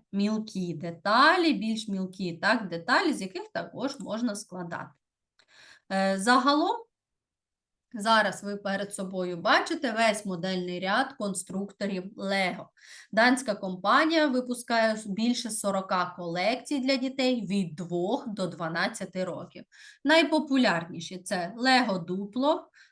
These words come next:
Star Wars, Зоряні війни, Лего Дісней, Лего Класік, Лего Технік, Лего Архітектура, так, архітектурні пам'ятки, і Лего Сіті, будівлі, професії, міський транспорт.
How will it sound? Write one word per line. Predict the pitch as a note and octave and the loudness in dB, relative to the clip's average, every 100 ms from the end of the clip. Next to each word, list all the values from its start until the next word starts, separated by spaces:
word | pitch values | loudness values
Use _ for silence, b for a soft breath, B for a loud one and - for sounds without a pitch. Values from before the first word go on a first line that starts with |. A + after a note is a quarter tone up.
| _ | _
Star | - B3+ A#3 G3 F3+ | 0 6 6 6 0
Wars, | F#3 G3+ C#4 - | -2 -2 -2 -6
Зоряні | C4+ C#4 C#4 C#4 C4+ | 0 2 4 4 4
війни, | C4 C4+ C4+ B3+ A#3+ - | 2 2 2 2 0 -4
Лего | G3 G3+ G3 | -2 0 -2
Дісней, | E3 E3+ - G3 G3 A3+ D#4+ D#4+ - | -2 -4 -6 -4 0 2 2 -2 -4
Лего | G3 G3 G3 F#3 | 0 0 0 -4
Класік, | - E3 E3 - A#3 B3+ D#4 D#4+ | -8 -8 -6 -6 -2 0 2 0
Лего | A3+ G3 F3 E3+ - | 0 0 -2 -6 -6
Технік, | G#3 B3+ C#4+ D4 D4 D4 - B B B | 0 2 2 0 -2 -2 -8 B B B
Лего | F#3+ A3 A3+ G3+ E3+ | 2 6 8 6 0
Архітектура, | F#3+ F#3+ - F#3 E3+ - A3+ C4+ D#4+ D#4+ | -2 -2 -6 -10 -10 -10 -2 2 6 6
так, | D4+ D4 D4+ D4 | 6 6 6 2
архітектурні | C4+ C4 C4 - C4 B3+ A#3 | -2 -4 -6 -4 0 0 0
пам'ятки, | A#3 A3+ G#3+ G#3+ G3+ F#3+ | 2 4 4 2 -6 -4
і | C4 F#4 | -2 0
Лего | G3+ F#3+ G#3+ G3+ | 2 2 0 -2
Сіті, | G3+ - G3+ C#3+ - | -2 -2 -4 -6 -10
будівлі, | E3 E3+ A3 E4+ E4+ E4 D#4 - F3+ | -8 -6 0 0 2 -2 -4 -14 -12
професії, | E3 - E3+ A3 A#3 A3+ G#3 - | -10 -6 -2 -2 -2 -6 -8 -10
міський | E3+ E3 - F#3 | -12 -12 -8 -6
транспорт. | F#3 F#3+ D#3+ D3+ - - | -4 0 0 -2 -12 -20